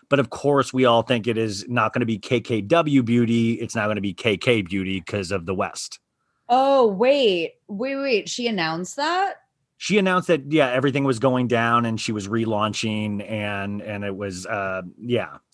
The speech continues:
Speaker 2: But see, that's what I'm saying. A beauty brand, e-, I'm sure that's what's happening,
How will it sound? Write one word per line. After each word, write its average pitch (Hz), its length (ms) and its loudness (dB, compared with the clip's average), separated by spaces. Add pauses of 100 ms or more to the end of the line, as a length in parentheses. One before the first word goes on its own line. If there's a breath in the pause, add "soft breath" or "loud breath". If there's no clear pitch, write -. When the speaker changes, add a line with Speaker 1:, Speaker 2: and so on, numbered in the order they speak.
(140)
Speaker 2:
But 233 220 0
see, 277 200 -6
that's 247 280 2
what 359 100 0
I'm 415 140 -4
saying. 160 560 -2
A 240 100 -2
beauty 220 380 2
brand, 381 600 0
e-, 254 200 0
I'm 254 200 2
sure 233 260 0
that's 294 220 -2
what's 294 160 -8
happening, 220 680 -4